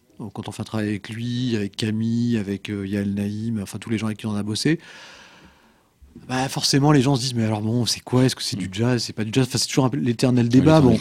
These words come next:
Speaker 1: bon.
Speaker 2: débat, ouais.
Speaker 1: Après, euh, est-ce, c'est pas forcément un débat qui est passionnant, parce que c'est un débat qui existe depuis,
Speaker 2: Mm.
Speaker 1: depuis la naissance du jazz finalement.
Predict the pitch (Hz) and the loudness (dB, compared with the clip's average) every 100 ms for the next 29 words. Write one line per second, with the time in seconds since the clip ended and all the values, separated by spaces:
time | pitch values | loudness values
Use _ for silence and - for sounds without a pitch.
0 | - 87 98 95 - - - - 123 - | 0 -4 -2 -4 -6 -16 -10 -2 0 6
1 | 180 165 143 151 - 170 160 160 175 165 | 8 10 8 6 4 2 2 4 4 4
2 | - 156 156 143 120 120 127 139 131 175 | 4 6 6 6 6 6 4 4 4 6
3 | 190 156 - 127 117 123 127 104 120 113 | 6 4 4 4 4 4 2 0 0 -2
4 | 101 113 110 107 - 113 110 107 120 104 | -2 -4 0 0 0 0 0 0 0 -2
5 | 110 120 110 110 98 95 90 | 2 2 2 -2 -2 -2 -4